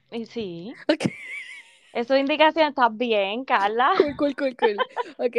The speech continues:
Speaker 2: indicación de que él, pues, tú sabes, de, está,
Speaker 1: O estoy
Speaker 2: estamos, estamos,
Speaker 1: molesto, o estoy
Speaker 2: estamos
Speaker 1: molesto, o move on.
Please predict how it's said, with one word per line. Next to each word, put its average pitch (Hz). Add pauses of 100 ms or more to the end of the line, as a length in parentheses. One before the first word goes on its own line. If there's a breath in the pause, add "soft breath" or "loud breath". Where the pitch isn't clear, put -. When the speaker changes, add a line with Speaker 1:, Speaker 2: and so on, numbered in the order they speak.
(120)
Speaker 2:
indicación 226
de 214
que 190 (320)
él, 208 (160)
pues, 180
tú 208
sabes, 170
de, 175
está, -
Speaker 1:
O 311
estoy 320
Speaker 2:
estamos, 339
estamos, 370
Speaker 1:
molesto, 277 (520)
o 269
estoy -
Speaker 2:
estamos -
Speaker 1:
molesto, 277
o 247
move 233
on. 175